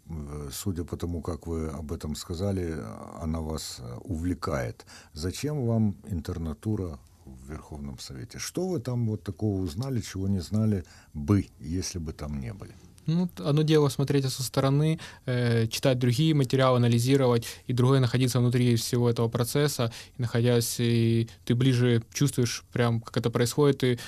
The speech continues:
Speaker 2: можешь посмотреть на лицо другого человека и понять, э, врёт он или не врёт, говорит ли правду. Ну, для меня это было важнее, чем сто раз, лучше один раз увидеть, чем сто раз услышать.
Speaker 1: Ну и что, в Верховном Совете было много возможностей увидеть, врёт или не врёт человек?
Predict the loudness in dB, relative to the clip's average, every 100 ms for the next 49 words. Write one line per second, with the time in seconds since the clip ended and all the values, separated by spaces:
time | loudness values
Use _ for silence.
0 | -4 0 2 4 4 4 4 2 2 0
1 | 2 2 2 2 2 2 2 4 2 2
2 | 2 4 6 6 6 2 4 2 2 2
3 | 4 2 4 2 4 2 4 0 -4 -6
4 | 0 2 4 2 2 4 6 6 4 4
5 | 4 4 4 2 2 2 2 2 -2 0
6 | 4 4 2 2 4 6 4 4 2 2
7 | 0 2 0 0 -8 -6 -8 -2 4 6
8 | 6 4 2 2 0 0 4 4 6 2
9 | 0 4 4 2 0 4 4 4 4 4
10 | 4 2 0 -2 -4 -4 -2 -2 -2 -4
11 | -4 -4 -4 -2 -2 -2 -6 -6 -2 -2
12 | -2 -2 -2 -4 -4 -4 -6 -8 -8 -10